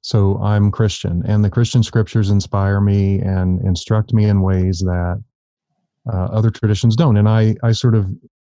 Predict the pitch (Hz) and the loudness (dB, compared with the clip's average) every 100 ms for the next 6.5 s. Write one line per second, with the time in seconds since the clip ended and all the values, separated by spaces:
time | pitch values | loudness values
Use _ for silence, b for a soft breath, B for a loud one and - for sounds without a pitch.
0 | _ _ _ _ 110 120 127 117 107 - | _ _ _ _ 2 4 4 4 2 2
1 | 113 110 107 104 104 101 98 95 98 95 | 4 4 2 2 2 2 2 0 0 0
2 | 95 95 95 98 85 _ _ _ _ _ | 0 -2 -2 -6 -8 _ _ _ _ _
3 | _ - - 107 101 98 - 101 - 87 | _ -6 2 2 2 0 0 0 -2 -2
4 | 95 92 - 101 87 - - 135 147 131 | -2 -2 -4 -8 -8 -6 0 2 4 4
5 | 117 107 117 101 95 87 82 - - 107 | 4 4 2 2 -2 -2 -6 -12 -6 -4
6 | 113 101 87 87 85 | 0 0 -2 -6 -8